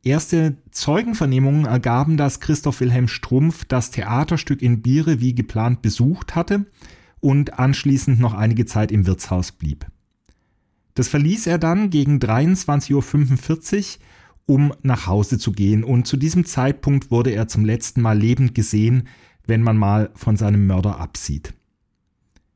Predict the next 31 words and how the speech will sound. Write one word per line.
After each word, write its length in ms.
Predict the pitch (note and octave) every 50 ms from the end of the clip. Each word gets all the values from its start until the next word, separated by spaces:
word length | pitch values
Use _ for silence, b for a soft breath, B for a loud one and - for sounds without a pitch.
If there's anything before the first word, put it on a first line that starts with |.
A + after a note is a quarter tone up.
| _ _ _ _ _ _ -
Augenzeugen 760 | B2 D#3 G#3 B3 A3+ A3 G3 - - - B2 A#2+ A#2+ C3+
der 120 | C3 B2 A2+
Tat 360 | - - A2+ B2 C3+ - -
gab 180 | - A#2 A#2 A2+
es 160 | A#2 - -
nicht, 380 | G#2 A2+ A#2+ A2 - - -
aber 400 | - A#2 A#2+ B2 C#3 C#3 C3 -
verschiedene 560 | G#2 - C3+ B2 - - F#3+ A3 A3 A3 G#3 D#3+
Leute 320 | C3 B2+ C3 C3+ - -
in 180 | A2+ B2+ B2 A#2+
Biere 400 | - C3+ C#3+ C3+ D3 C#3 A2 G#2+
hörten 540 | C#3 C#3+ E3 F#3+ G#3 - - - G#2+ G2+
in 160 | F2 F#2 F#2+ G2
dieser 200 | G2+ F2+ F#2+ F2+
Nacht 300 | F2 E2+ E2 - - -
etwas, 480 | F2+ E2+ - - F2 F2 F2 - - B B B B B B B B B B
und 160 | - C#3 C#3
sie 120 | - E3 -
konnten 300 | - E3 F3 F#3+ F3+ D#3+
auch 160 | C#3+ C#3+ -
die 100 | - D3
Uhrzeit 580 | C#3 C3+ D3 F#3+ G3+ - - D#3+ D#3 D3+ - -
ziemlich 320 | - D3 C#3+ D3 C#3 -
genau 240 | - C3 B2 B2 B2 -
angeben, 760 | - A2+ C#3 E3 E3+ C#3 - A2+ A2 A#2+ - C#3+ D3+ D3+ -
aus 300 | - - B2 B2+ - -
einem 260 | A#2 A#2 A#2+ - -
einfachen 500 | - G#2+ A#2 B2 - B2 G#2+ G2 A2+ G2
Grund. 400 | - - E2 D#2+ E2+ F2+ - - - _ _ _ _ _ _ _ _ _ _ _ _ _ _
In 220 | - B2+ C3+ C3 C3
Biere 600 | D3 E3+ A3 A3 - D#3+ F3+ A3 A3+ A3 F#3